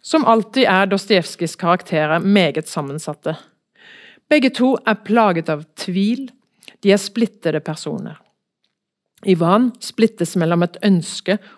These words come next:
om å tro på en gud og tilbakevise skaperverket. Aljosha dras mellom verden og klosteret. På ett plan foregår det indre dialoger inni hver av dem.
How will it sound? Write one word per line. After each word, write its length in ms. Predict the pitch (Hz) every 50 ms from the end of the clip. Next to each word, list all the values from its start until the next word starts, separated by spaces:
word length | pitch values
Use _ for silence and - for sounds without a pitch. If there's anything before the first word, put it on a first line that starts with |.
| _ -
om 140 | 190 190 190
å 60 | 190 -
tro 220 | - - 208 196 185
på 200 | 196 - 170 165
en 120 | 170 170 156
gud 360 | 175 180 214 254 262 233 - - _ _ _ _ _ _ -
og 120 | 190 180 -
tilbakevise 800 | 214 202 180 214 202 175 156 - 160 156 160 143 - - 160 160
skaperverket. 840 | - - 185 160 160 - 143 135 139 143 - - - - - 139 _ _ _ _ _ _ _ _ _ _ _ _ _ - - -
Aljosha 640 | - 151 190 180 170 170 151 - - - 220 262 285
dras 580 | 240 175 170 180 165 160 165 170 180 196 - - 196
mellom 240 | 180 185 180 180 175
verden 540 | 165 165 151 147 147 160 156 175 196 233 226 - _ _ - 190
og 80 | - -
klosteret. 580 | - 156 - - - - - - - - - - _ _ _ _ _ _ _ _ _ _ _ _ _ _ _ _ _ _ - - - - - _ _ _
På 80 | - 277
ett 240 | - 277 - - -
plan 360 | - 247 202 185 180 170 170 -
foregår 520 | - - 254 247 208 180 165 175 170 165
det 160 | 160 185 185 185 - _ -
indre 380 | 247 220 190 175 156 165 160 160
dialoger 540 | 156 165 180 185 175 156 151 151 165 180 - -
inni 320 | 214 208 190 175 170 175
hver 300 | 170 170 151 147 139 147
av 40 | 147
dem. 200 | 151 139 170